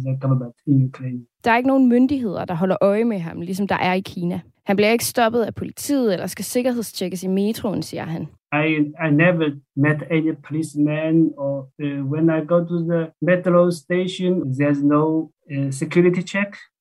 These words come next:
Speaker 2: Libo, han får hurtigt smag for sin nyfundne frihed i Ukraine, og derfor bliver han også i Kiev selv, da Putins bomber begynder at falde rundt om ham.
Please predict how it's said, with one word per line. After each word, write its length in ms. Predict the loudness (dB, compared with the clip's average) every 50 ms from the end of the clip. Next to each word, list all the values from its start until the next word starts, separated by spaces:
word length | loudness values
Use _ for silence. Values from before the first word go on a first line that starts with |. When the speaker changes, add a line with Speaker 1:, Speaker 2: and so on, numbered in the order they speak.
| _ _ _ _ _ _
Speaker 2:
Libo, 240 | 0 2 2 4 2
han 180 | 2 2 0 0
får 80 | 0
hurtigt 280 | 0 0 0 0 0 -4
smag 400 | -2 2 2 2 4 2 0 -2
for 120 | -4 -6
sin 300 | -6 -4 -4 -2 0 0
nyfundne 440 | 0 0 -2 -4 -4 -2 -2 -2 -4
frihed 500 | -6 -6 -6 -4 -2 0 0 -2 -2 -2
i 100 | -2 -4
Ukraine, 680 | -4 -6 -6 -8 -4 -2 2 4 4 4 4 2 0 -2
og 140 | -2 -2 2
derfor 240 | 2 0 2 0 -2
bliver 300 | -2 0 0 2 2 2
han 180 | 0 -4 -4 -4
også 200 | -6 -6 -8 -10
i 100 | -12 -10
Kiev 300 | -8 -4 -4 -4 -4 -4
selv, 380 | -6 -2 0 0 0 0 -2
da 140 | -2 -2 -4
Putins 440 | -2 -4 -6 -6 -4 -4 -6 -6 -2
bomber 340 | 0 0 0 2 0 -2 -2
begynder 280 | -2 -2 -2 -2 -2
at 80 | -4 -6
falde 280 | -4 -4 -4 -4 -4
rundt 260 | -6 -6 -6 -6 -6 -6
om 140 | -8 -8
ham. 200 | -8 -10 -12 -14